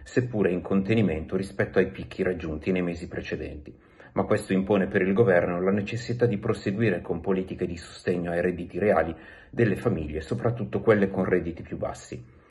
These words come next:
E quindi il documento è particolarmente importante in quanto delinea i principali ambiti di intervento della manovra per il prossimo triennio, quali la conferma del taglio al cuneo fiscale sul lavoro,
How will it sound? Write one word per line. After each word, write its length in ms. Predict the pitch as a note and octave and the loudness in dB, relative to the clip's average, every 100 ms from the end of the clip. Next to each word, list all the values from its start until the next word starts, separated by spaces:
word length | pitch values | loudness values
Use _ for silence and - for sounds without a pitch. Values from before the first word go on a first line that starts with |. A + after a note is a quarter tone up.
| - | -6
E 140 | A#2+ | -2
quindi 280 | A#2+ C3+ G2+ | 2 4 4
il 140 | G2+ | 2
documento 540 | G2 G#2+ B2 A2 G#2+ G#2+ | 2 0 2 2 2 0
è 60 | |
particolarmente 800 | - A#2 A#2+ A#2+ A#2+ B2 B2 A#2 | 2 2 4 4 6 6 6 4
importante 640 | G#2 A2 A2+ B2 G2+ F#2+ F#2+ | 2 2 2 4 4 2 -2
in 80 | |
quanto 280 | F#2+ F#2+ F#2+ | 0 0 0
delinea 500 | G2 G#2+ A2+ A#2+ G2+ F#2+ - - | 0 2 4 4 4 0 -10 -8
i 100 | A#2 | -6
principali 580 | B2 C3 B2 - B2+ B2+ | 0 2 2 4 6 8
ambiti 380 | B2+ A#2+ A#2 G2+ | 6 6 4 0
di 80 | |
intervento 600 | G2+ G2 G#2+ A#2 A#2+ - F2+ | 0 2 2 6 6 6 2
della 240 | E2+ E2+ | 2 2
manovra 500 | F2+ F2 E2 D#2+ D#2+ | 2 0 0 0 0
per 160 | - F2+ | 0 -2
il 120 | E2 | -2
prossimo 440 | - E2+ - F2 | -4 -6 -4 -4
triennio, 520 | D#2+ E2+ D#2 D2+ D#2+ - - - - | -4 -2 -2 -2 -6 -10 -18 -20 6
quali 180 | G2+ F#2+ | 8 8
la 120 | F2 | 6
conferma 680 | E2+ F#2 - F#2+ F2+ F2 E2+ | 2 -2 2 4 6 4 2
del 220 | E2 E2 | 0 -2
taglio 320 | D#2+ F2 E2+ F2 | 2 4 4 2
al 100 | E2 | 0
cuneo 220 | E2+ E2 | -4 -4
fiscale 460 | - - - E2 | -6 -4 0 0
sul 220 | E2 - F#2+ | 0 0 4
lavoro, 480 | G#2+ C#3 G2+ F#2 | 6 8 8 4